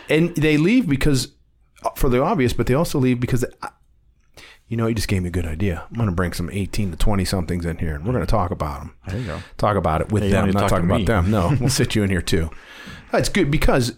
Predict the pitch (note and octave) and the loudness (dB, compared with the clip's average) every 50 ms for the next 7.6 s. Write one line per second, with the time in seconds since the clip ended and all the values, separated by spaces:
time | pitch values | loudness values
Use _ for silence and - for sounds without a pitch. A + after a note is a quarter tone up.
0 | - - C3+ - - D3 C#3 B2 D3 D3 C3+ A2 B2 C#3+ C#3+ C3 - G2+ G2 G2+ | -6 -4 -4 -2 0 0 0 2 4 4 2 4 4 2 2 2 2 2 4 4
1 | A#2 C#3+ F3 G#2+ - G#2+ F#2 E2+ F#2+ F2 E2+ - F2 E2 D#2+ - F#2+ E2 E2 - | 4 2 2 2 2 0 0 2 0 -2 0 -2 -2 0 0 0 2 2 0 0
2 | - - - - - G#2+ G2+ F2+ E2+ - - E2 E2 D#2+ D#2+ D#2 D2+ C2+ B1+ - | 0 -2 -2 0 0 2 2 2 0 -2 -4 -4 -4 -2 -4 -4 -6 -6 -6 -8
3 | - - - - - - B2+ B2+ G#2+ G#2+ D#3+ C3 G#2+ F#2 F#2 - - C3+ E3 B2 | -8 -10 -10 -12 -6 -2 0 0 2 2 2 2 2 0 0 0 0 2 2 0
4 | E2 E2 F2+ F2 F#2+ F2+ F2 F2 D#2+ D2+ - - F2+ G2 G#2 G2+ F#2 F#2+ B2 D3+ | -2 -4 -6 -4 -4 -2 -2 -2 -4 -4 -4 -2 -2 0 0 2 2 2 2 2
5 | A2 - - - - - E2+ C#2 C#2 C#2+ E2+ F2 D#2 - - _ _ _ _ - | 2 0 -4 -10 -8 -8 -8 -8 -8 -12 -14 -16 -16 -18 -20 _ _ _ _ -20
6 | - - - - - - - C#3+ C3+ B2 - B2+ F#2+ - - - F#2 D#2+ D#2+ F2 | -20 -20 -20 -20 -10 -4 -2 -2 0 0 -2 -2 -2 -2 -2 -4 -4 -4 -4 -2
7 | - A2+ A#2 - B2+ B2+ B2+ B2+ B2 A#2 A2 G2+ | 0 0 0 0 0 0 0 2 2 0 -2 -2